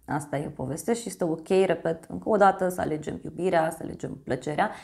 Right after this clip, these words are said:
și vom vedea că, începând cu ziua de marți, foarte multe relații, asocieri, parteneriate, povești de iubire, colaborări, uh, vor lua o întorsătură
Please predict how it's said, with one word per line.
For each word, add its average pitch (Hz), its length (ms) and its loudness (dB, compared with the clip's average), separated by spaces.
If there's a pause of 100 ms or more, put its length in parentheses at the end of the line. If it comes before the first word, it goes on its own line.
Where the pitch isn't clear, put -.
(180)
și - 140 -10
vom 196 160 0
vedea 190 560 4
că, 185 300 4
începând 175 340 -6
cu 208 60 -6
ziua 190 260 2
de 170 80 0
marți, 170 340 -2
foarte 165 220 -6
multe 156 260 -2
relații, 170 400 0
asocieri, - 500 -2
parteneriate, 156 680 0
povești 165 440 0
de 196 80 2
iubire, 185 480 2
colaborări, 175 760 2 (460)
uh, 170 380 6 (320)
vor 233 320 8
lua 214 240 10
o - 20 4
întorsătură 180 960 0